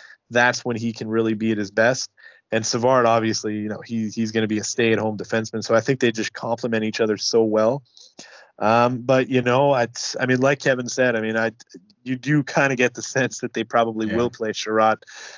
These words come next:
Speaker 1: and Savard. Unfortunately, hopefully that's, that's not the case, 'cause I definitely don't think that they complement each other very well.
Speaker 2: No, definitely
Speaker 1: Uh,
Speaker 2: not. It's, it's
Speaker 1: and
Speaker 2: just, I, yeah.
Speaker 1: You know, I mean, if, if Sherrod and Savard are playing together,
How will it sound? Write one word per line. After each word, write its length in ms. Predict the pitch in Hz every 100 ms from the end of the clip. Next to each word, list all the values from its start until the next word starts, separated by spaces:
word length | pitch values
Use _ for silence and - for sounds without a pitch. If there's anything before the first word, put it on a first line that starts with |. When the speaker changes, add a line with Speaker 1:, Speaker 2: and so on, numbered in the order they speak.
| -
Speaker 1:
and 120 | 113 110
Savard. 480 | 120 107 110 120
Unfortunately, 760 | 113 101 127 120 - 113 110 117
hopefully 480 | - 135 131 120 117
that's, 260 | 110 - -
that's 260 | 107 -
not 200 | 110 107
the 80 | 98
case, 320 | - 107 117
'cause 140 | 117 107
I 100 | 107
definitely 540 | 113 127 123 131 120
don't 180 | 117 113
think 160 | 117
that 100 | -
they 140 | 117 107
complement 460 | 113 107 110 107
each 160 | 104 101
other 140 | 107
very 260 | 104 107 104
well. 320 | 107 110 170 - _ -
Speaker 2:
No, 280 | 98 98 95
definitely 280 | 110 110 107
Speaker 1:
Uh, 140 | 107
Speaker 2:
not. 260 | 104 80 - - -
It's, 320 | - - 117
it's 120 | 127
Speaker 1:
and 120 | 135
Speaker 2:
just, 140 | 135 -
I, 340 | 120 120 92 -
yeah. 200 | 107 92 - _ _ _ _ _
Speaker 1:
You 120 | - 165
know, 160 | 180
I 60 | 160
mean, 140 | 151
if, 220 | 135 160 -
if 100 | 147
Sherrod 480 | - 139 143 160 156
and 80 | 135
Savard 400 | 123 117 135 143
are 60 |
playing 240 | 117 135 131
together, 560 | 127 127 143 151 151